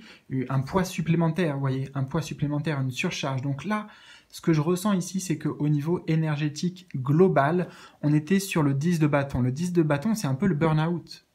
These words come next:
C'est un peu le burn-out. Au niveau, on peut dire planétaire, vous voyez, c'est, enfin, vu que c'est général ici, là, le tirage, c'est vraiment les énergies actuellement sont,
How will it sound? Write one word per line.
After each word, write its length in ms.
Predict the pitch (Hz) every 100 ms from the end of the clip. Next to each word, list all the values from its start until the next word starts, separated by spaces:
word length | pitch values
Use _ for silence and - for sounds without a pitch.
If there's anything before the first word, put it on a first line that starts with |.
| _
C'est 180 | - 151
un 180 | 143 143
peu 160 | 151
le 120 | 190
burn-out. 640 | 139 156 156 151 135 135 - _ - _
Au 80 | 143
niveau, 400 | 147 143 165 190
on 100 | 143
peut 100 | 131
dire 220 | 139 170 170
planétaire, 420 | 180 170 160 156
vous 60 |
voyez, 200 | 135 147
c'est, 320 | 180 - 135 131 - - -
enfin, 160 | 131
vu 120 | 131 160
que 80 |
c'est 160 | - 139
général 440 | 135 143 139 196
ici, 220 | 175 156 202
là, 80 |
le 100 | 147
tirage, 480 | 131 139 139 196 147 - - -
c'est 140 | - 165
vraiment 240 | 151 160
les 340 | 190 139 131 175
énergies 600 | 185 165 151 160 208 - - _
actuellement 720 | 165 160 - 160 156 196 220 -
sont, 440 | _ - 180 196